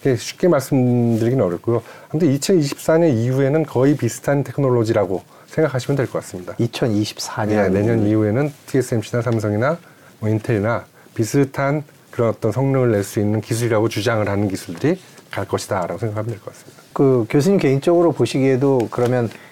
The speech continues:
Speaker 2: 삼 개사에 제작할 수 있는 그런 기술이 거의 비슷할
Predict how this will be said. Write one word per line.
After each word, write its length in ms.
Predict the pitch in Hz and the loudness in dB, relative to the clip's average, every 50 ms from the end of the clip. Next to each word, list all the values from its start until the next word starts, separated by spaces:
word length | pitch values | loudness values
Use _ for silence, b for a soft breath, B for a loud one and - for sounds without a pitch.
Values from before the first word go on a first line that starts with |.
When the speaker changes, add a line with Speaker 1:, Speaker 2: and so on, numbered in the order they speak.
| B B B | B B B
Speaker 2:
삼 320 | - - - 180 185 185 | -10 -4 0 2 4 4
개사에 840 | 175 180 175 170 156 - 151 143 135 131 131 127 127 127 127 123 120 | 4 4 4 4 2 2 2 2 4 4 4 4 4 4 4 2 2
제작할 680 | - - 104 101 123 123 120 - - - 127 120 117 | 2 0 0 2 2 0 0 -2 -4 -2 0 0 0
수 200 | 107 - - 127 | -2 -2 -2 -2
있는 220 | 117 104 107 107 95 | 0 0 0 -2 -2
그런 200 | - 110 104 101 | -2 -4 -4 -4
기술이 320 | - - - - 104 110 | -6 -8 -6 -4 -4 -4
거의 340 | - - 104 95 98 98 90 | -2 0 0 2 2 2 0
비슷할 560 | - - 101 90 - - - - 123 123 | -2 -2 -4 -4 -6 -6 -4 -2 -2 -2